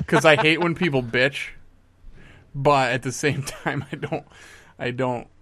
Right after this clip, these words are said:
think, like, I, I, I think to myself, like, my fiance's in college.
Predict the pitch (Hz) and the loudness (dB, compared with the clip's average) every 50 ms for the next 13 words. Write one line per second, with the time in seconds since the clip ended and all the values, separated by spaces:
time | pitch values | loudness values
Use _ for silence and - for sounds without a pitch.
0 | _ - _ _ - 123 120 113 - - 120 98 - - 147 160 - 156 160 151 | _ -20 _ _ -8 -8 -8 -8 -10 -12 -12 -6 -2 -2 -2 0 -2 -4 -4 -4
1 | - 170 160 156 147 - 190 180 - 170 160 147 139 - 156 147 143 135 147 131 | -2 -2 -2 -2 -2 -2 -4 -4 -4 0 0 0 0 2 0 0 0 2 0 -2
2 | 131 120 - _ _ _ - 180 180 175 160 139 - 160 147 143 139 143 147 127 | -2 -2 -6 _ _ _ -6 -2 -2 -2 -2 -2 -4 -4 -2 -2 -2 -2 -4 -4
3 | 123 123 120 117 - 120 117 117 123 131 131 135 - | -4 -6 -8 -4 -2 0 0 0 0 -2 -4 -8 -14